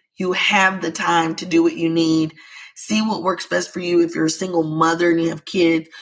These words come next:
what healthcare is affordable for you, and write down what you need to make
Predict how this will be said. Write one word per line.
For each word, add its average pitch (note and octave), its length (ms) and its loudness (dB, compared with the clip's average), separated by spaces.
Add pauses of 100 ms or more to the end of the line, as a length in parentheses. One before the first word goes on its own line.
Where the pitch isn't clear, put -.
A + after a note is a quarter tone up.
(160)
what E3+ 220 2
healthcare - 520 -2
is E3 100 2
affordable D#3+ 460 0
for - 120 -12
you, E3+ 180 2
and F3 240 -4
write A#3 280 0
down C#4 220 0
what C4+ 220 -6
you C4+ 80 0
need B3+ 240 -4
to A3 100 -2
make G#3 480 -2